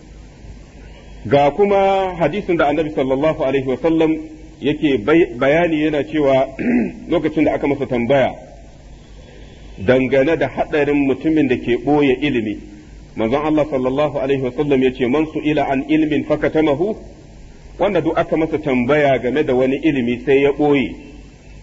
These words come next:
"Aljamahu Allahu bi lijamin min narin yawmal qiyama." Allah zai sanya masa linzamin wuta a ranar tashin kiyama. Rawahu Abu Dawud wa Tirmidhi an Abi Huraira wa ibn Umar wa Anas wa Abi Sa'id al-Khudri wa ibn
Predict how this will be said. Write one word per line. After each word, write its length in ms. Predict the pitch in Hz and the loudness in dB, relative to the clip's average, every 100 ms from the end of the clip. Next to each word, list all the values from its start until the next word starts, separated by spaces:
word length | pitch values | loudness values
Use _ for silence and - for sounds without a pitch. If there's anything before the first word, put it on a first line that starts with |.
| - - - - - | -20 -20 -20 -8 -2
"Aljamahu 460 | 117 139 147 127 | 0 2 2 2
Allahu 300 | 131 139 127 | 0 0 -2
bi 120 | 120 | -4
lijamin 460 | 127 117 131 135 123 | -4 0 2 2 0
min 160 | 120 123 | 0 2
narin 300 | 143 139 123 | 2 2 0
yawmal 260 | 117 113 101 | 0 -4 -2
qiyama." 360 | 107 101 87 - - - - - - | 0 0 -2 -12 -18 -20 -20 -20 -4
Allah 280 | 143 143 135 | -2 2 0
zai 120 | 135 131 | 0 0
sanya 320 | 143 131 131 | 0 2 0
masa 240 | 131 135 127 | -2 -2 -2
linzamin 760 | 113 113 131 147 151 139 117 | -2 0 2 2 2 0 0
wuta 360 | 123 127 135 123 - - - - | -2 0 0 0 -4 -18 -20 -4
a 120 | 110 | 0
ranar 280 | 123 123 123 | 2 0 0
tashin 300 | 139 123 113 | -2 -2 -6
kiyama. 340 | 107 101 101 80 - - | -4 -2 -2 -6 -16 -6
Rawahu 380 | 120 131 135 113 | 2 2 2 -2
Abu 200 | 107 117 | -2 0
Dawud 240 | 131 127 | 2 2
wa 100 | 123 113 | 0 0
Tirmidhi 440 | 135 131 120 120 | 0 0 0 0
an 120 | 127 | 0
Abi 200 | 127 110 113 | 0 -2 0
Huraira 540 | 110 127 151 151 160 - - - - - - - - - | 2 2 4 2 0 -4 -18 -20 -20 -20 -20 -20 -20 -8
wa 200 | 107 135 | 0 0
ibn 200 | 139 135 139 | 2 -2 2
Umar 400 | 156 156 156 160 104 | 4 4 4 2 -2
wa 160 | 113 123 151 | -2 0 2
Anas 280 | 165 156 | 0 0
wa 340 | 165 160 160 139 | -2 0 0 0
Abi 240 | 131 135 156 | 0 0 0
Sa'id 320 | - 156 151 | 0 0 2
al-Khudri 580 | 156 139 127 165 156 151 | 0 0 0 2 2 4
wa 80 | 156 | 4
ibn 120 | 156 | 4